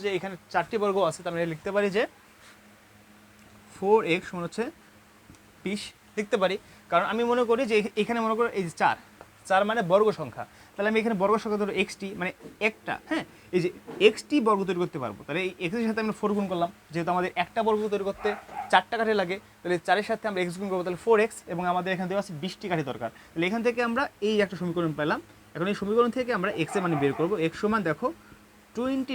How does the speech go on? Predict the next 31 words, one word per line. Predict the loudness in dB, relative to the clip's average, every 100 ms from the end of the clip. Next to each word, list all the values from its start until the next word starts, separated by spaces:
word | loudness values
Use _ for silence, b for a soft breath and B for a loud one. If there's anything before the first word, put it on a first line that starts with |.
| 2
ডিভাইডেড | 2 2 0 0
এই | -4 -4 -10
ফোর। | -6 -6 -8 -18 -6
তাহলে | -2
এখানে | -2 -2
কত | 0 0
আসলো | -2 -4
আমাদের? | -4 -4 -10 -20 -20 -20 -6
কাটাকাটি | -4 -4 -6 -6
করলে | -6 -4
ফাইভ | -4 -4 -4
আসবে। | -8 -14 B B -4
তার | 0
মানে | 2 0
আমরা | 0
এখানে | 0 -2
ফলাফল | 0 0 0 -2
মানে | -8 -10
পে-, | -14 -2
পেলাম | 2 2 2
কত? | -4 -10 -8
এক্সের | -4 -2 0
মানে | 0
হলো | 0 -2 -2
ফাইভ। | -4 -6 B B B -4
অর্থাৎ | 0 0 0
আমরা | 4 2
এখানে | 2 0 -2
এক্সটি | -4 -4
বর্গ | -2 0 -2
বলতে | -2